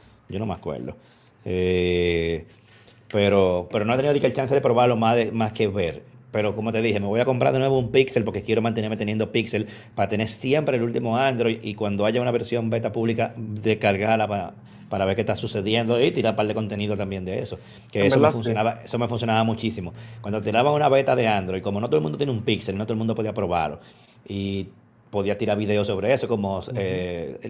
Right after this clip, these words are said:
Speaker 1: diez cosas nuevas de Android, tal, beta, fa, y esos videos se daban chulos.
Speaker 2: Sí, sí, sí,
Speaker 1: Eh,
Speaker 2: en verdad, en verdad está muy ápero. Y a mí me encanta, de verdad, o sea, eh,
Speaker 1: Ujú.
Speaker 2: me parece muy hermoso, muy cuidado.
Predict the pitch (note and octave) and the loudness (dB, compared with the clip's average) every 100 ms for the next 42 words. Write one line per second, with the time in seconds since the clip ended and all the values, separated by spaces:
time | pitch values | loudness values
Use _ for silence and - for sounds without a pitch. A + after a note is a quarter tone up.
0 | E2 G2+ C#3+ D3 D3+ C#3 B2 C3 D3+ C#3 | -6 0 0 2 0 0 -2 0 2 2
1 | A2+ G#2+ G#2 G2+ B2 C3 A#2+ A2 G2+ - | 2 0 0 0 0 2 2 2 -2 -12
2 | - A#2+ A#2 A#2 G2 G#2+ G2+ - - - | 0 2 2 0 -2 -2 -2 -2 -2 -4
3 | - - - F#2 G2+ G2+ F#2+ F#2+ F2 E2+ | -20 -20 -6 -6 -2 -2 -2 -4 -6 -6
4 | E2+ A2+ - - - - - - - - | -6 -6 -6 -12 -20 -20 -20 -20 -18 -4
5 | D#3 F#2+ - B2 B2 B2 B2+ B2+ C3 A#2+ | -4 -2 -2 2 2 4 4 4 2 2
6 | B2 C3 C3+ D3 C#3+ A2+ A#2+ A2+ B2 C#3 | 2 2 2 2 2 2 0 -2 2 4
7 | C#3 C#3 D#3+ D#3+ - A#2+ A2 G#2 G#2+ G#2+ | 4 4 4 2 2 -2 -2 -4 -2 0
8 | G#2 F#2+ G#2+ G#2 G2+ G2 - G#2 G#2 G#2 | -2 -4 -4 -2 -2 -4 -6 -2 -2 -2
9 | - A2+ A#2 A#2 A#2 A#2+ B2+ A#2+ A#2+ C3 | -2 0 0 2 2 0 0 0 2 2
10 | D#3 D#3+ B2 A2+ A2+ A2 A#2+ - _ _ | 2 4 4 4 2 2 -6 -14 _ _
11 | _ _ - B2 C3 C#3+ E3+ G3 G3 - | _ _ -6 0 2 6 8 8 6 4
12 | C3+ B2 B2 A2+ G2+ | 6 8 6 6 -2